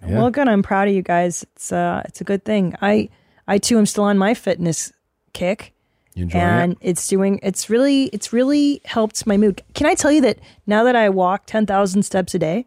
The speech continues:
Speaker 1: Yeah.
Speaker 2: I really, um, didn't realize what, like, frantic lady energy I have.
Speaker 1: Yeah.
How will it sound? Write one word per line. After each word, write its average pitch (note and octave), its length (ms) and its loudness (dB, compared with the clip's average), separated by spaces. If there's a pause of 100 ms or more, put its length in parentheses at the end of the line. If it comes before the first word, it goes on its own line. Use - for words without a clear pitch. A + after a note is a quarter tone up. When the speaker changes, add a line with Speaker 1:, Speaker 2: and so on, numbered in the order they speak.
Speaker 1:
Yeah. G#2 220 0 (500)
Speaker 2:
I A3+ 80 2
really, E4+ 480 4
um, A3+ 500 0
didn't A3+ 300 2
realize G#3+ 640 2 (240)
what, G3 320 0
like, G3+ 260 0
frantic F#3+ 680 -2
lady E3+ 360 2
energy F3 720 0 (380)
I D#3+ 80 -2
have. E3 560 -2
Speaker 1:
Yeah. G#2+ 280 0